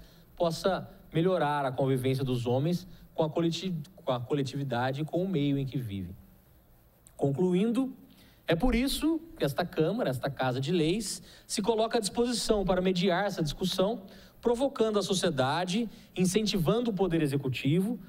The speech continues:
a pensar em implantar mecanismos que favoreçam a valorização das religiões e de suas identidades culturais em Taubaté. Pois, como já vimos, isso tudo é patrimônio nosso, dos taubatianos em seus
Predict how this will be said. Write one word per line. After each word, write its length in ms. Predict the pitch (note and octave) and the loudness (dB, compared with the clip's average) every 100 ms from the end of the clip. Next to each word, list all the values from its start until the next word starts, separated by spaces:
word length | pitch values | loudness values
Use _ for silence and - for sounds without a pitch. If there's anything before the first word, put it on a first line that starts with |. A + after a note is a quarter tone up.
| - | -4
a 100 | E3+ | -4
pensar 680 | E3+ A3 F#3 - E3+ F3 A#3 | 0 0 0 0 0 0 -2
em 120 | A#3+ | 0
implantar 440 | A#3 A3 G3 F3 | 0 0 0 0
mecanismos 760 | E3+ E3 - C3 F3+ F#3+ B2 A2+ - - - | 0 0 0 2 2 0 -2 -6 -10 -20 -6
que 120 | E3+ | -2
favoreçam 960 | - G3+ A#3 F#3+ F#3+ A#3 - - A#2+ A2 | 0 0 0 2 2 0 -2 -2 -2 -4
a 120 | C#3+ | -4
valorização 1040 | C#3+ F3 A3 G#3+ F#3+ E3 C#3 - D#3 G3+ A3+ - - | 0 0 0 0 2 0 -2 -2 0 0 -4 -12 -4
das 200 | D#3 D#3 | -2 0
religiões 540 | F#3+ G3 D#3+ D3 F#3 G#3 | 0 0 2 2 2 0
e 60 | |
de 60 | G3 | -4
suas 300 | - G#3+ F#3 | -2 -2 0
identidades 640 | G3+ A#3 A3+ E3+ F3 G3 | -2 -2 -2 -2 -2 -2
culturais 480 | - E3 D3 B2 A2+ | -6 -2 0 0 -2
em 60 | |
Taubaté. 480 | A#2 A2 A2 G#2 F#2 - - - - - - _ | -4 -2 -2 -4 -10 -10 -20 -20 -20 -20 -20 _
Pois, 300 | E3 D#3+ C#3 | 2 2 0
como 220 | - D#3+ | 0 2
já 140 | D3 D#3 | 4 2
vimos, 500 | B2 G#3+ E3+ A#2+ - | 2 2 2 -2 -4
isso 260 | F3 E3 E3+ | -2 -2 -2
tudo 520 | - A3 B3 C4 C4 - - | -2 -2 0 -2 -4 -10 -8
é 60 | F#3+ | -4
patrimônio 520 | F3+ E3+ F3+ F3 F3+ | -2 -4 0 0 2
nosso, 460 | F3 G#2 - - - - _ | 0 0 -4 -10 -16 -20 _
dos 140 | C#3 | -10
taubatianos 800 | B2+ C3 C3 - C3 E3+ G3+ F#3+ - - - | -4 -2 -2 0 0 0 0 -6 -12 -16 -10
em 80 | F#3 | -6
seus 460 | F3+ C#3+ D3 C#3+ | -2 -2 -2 -4